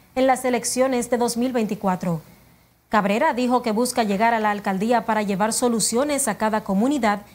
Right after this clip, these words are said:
y trabajar por el beneficio de todos. Asimismo, expresó que trabajaría para dejar un legado de trabajo y honestidad en favor de los sectores y las familias más humildes de la sociedad.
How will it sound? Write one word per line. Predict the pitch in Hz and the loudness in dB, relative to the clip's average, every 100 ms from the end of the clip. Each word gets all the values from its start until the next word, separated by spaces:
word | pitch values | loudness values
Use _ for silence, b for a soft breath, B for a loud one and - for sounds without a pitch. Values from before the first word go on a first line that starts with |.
| B B - | B B -4
y | 269 | 0
trabajar | 269 254 240 190 226 311 | 2 2 2 -2 -2 -2
por | 247 | -2
el | 214 | -2
beneficio | 208 247 285 196 190 | 0 -2 -2 -2 -2
de | 180 | -2
todos. | 185 240 208 170 B B B B | 0 0 0 -2 B B B B
Asimismo, | - 262 254 269 262 247 | 0 2 2 2 2 2
expresó | 240 240 226 202 226 | 0 -2 -2 -2 0
que | 226 | -2
trabajaría | 226 208 208 190 190 254 294 247 | 0 0 0 0 0 2 0 2
para | 220 208 | 0 0
dejar | 190 196 226 | 0 0 0
un | 233 | 0
legado | 233 190 214 220 | 0 0 0 0
de | 226 | -2
trabajo | 226 196 220 226 240 | -2 0 2 2 2
y | 240 | 0
honestidad | 240 247 247 202 233 226 180 B B B | 0 -2 -2 0 2 0 -4 B B B
en | 254 254 | 0 2
favor | 262 226 277 | 2 2 0
de | 330 | 0
los | 285 247 | -2 0
sectores | 214 - 240 240 240 | -2 -2 0 0 0
y | 226 | 0
las | 247 247 | 0 0
familias | 240 214 240 247 233 233 | 0 0 0 0 0 0
más | 220 220 240 262 | 0 0 0 0
humildes | 233 220 285 240 208 165 180 | 2 2 2 0 0 0 -2
de | 190 | 0
la | 175 | 0
sociedad. | 180 190 202 226 | -2 -2 0 0